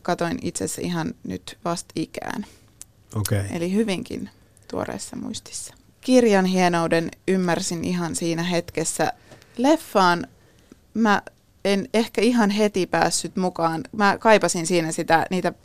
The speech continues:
Speaker 1: vaikeita asioita.
Speaker 2: Joo.
Speaker 1: Mä olin latautunut jotenkin siihen, siihen niin kuin, että Main perhe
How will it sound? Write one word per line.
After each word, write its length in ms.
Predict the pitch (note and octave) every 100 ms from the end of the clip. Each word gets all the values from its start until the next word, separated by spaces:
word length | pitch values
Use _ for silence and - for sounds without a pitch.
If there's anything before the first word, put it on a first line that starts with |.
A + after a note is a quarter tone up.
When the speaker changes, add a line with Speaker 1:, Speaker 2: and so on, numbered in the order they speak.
| -
Speaker 1:
vaikeita 420 | F#3+ E3+ - - -
asioita. 480 | - - G3 G3+ - _ - - -
Speaker 2:
Joo. 140 | - -
Speaker 1:
Mä 160 | G3+ F#3+
olin 200 | G3 G#3+
latautunut 560 | A#3+ A#3+ F3+ E3+ E3
jotenkin 400 | D#3+ D#3+ E3 D#3
siihen, 520 | D#3 - E3 F3+ D#3+ - - _ _ _ _ -
siihen 520 | - F#3 F3+ F3+ E3
niin 160 | E3 D#3+
kuin, 360 | E3+ E3 E3 E3 - - - - - - _ - -
että 200 | F3+ - - _ _ _ _
Main 460 | F#3 F3+ F3 F3 E3 - _ _
perhe 500 | G3 F3+ E3+ E3+ D#3+